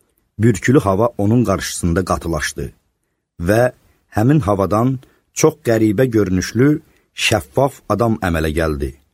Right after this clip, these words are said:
Balaca başında günlüklü jokey papağı,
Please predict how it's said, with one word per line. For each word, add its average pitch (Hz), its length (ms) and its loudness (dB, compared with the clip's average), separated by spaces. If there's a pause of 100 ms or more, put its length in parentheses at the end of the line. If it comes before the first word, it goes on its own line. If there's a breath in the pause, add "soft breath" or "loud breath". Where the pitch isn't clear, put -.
(800)
Balaca 143 340 2
başında 110 600 0 (140)
günlüklü 110 540 2
jokey 110 380 0
papağı, 85 460 -2